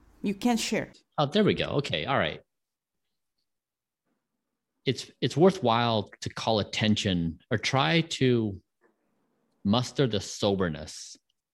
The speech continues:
Speaker 2: to realize what game you're playing.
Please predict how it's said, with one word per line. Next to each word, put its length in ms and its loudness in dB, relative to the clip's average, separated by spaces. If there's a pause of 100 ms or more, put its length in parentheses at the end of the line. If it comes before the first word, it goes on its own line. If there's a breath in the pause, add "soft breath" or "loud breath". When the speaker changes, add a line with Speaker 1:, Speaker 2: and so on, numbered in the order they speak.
(560)
Speaker 2:
to 160 2
realize 720 2 (140)
what 420 -2
game 380 2
you're 120 -2
playing. 520 -8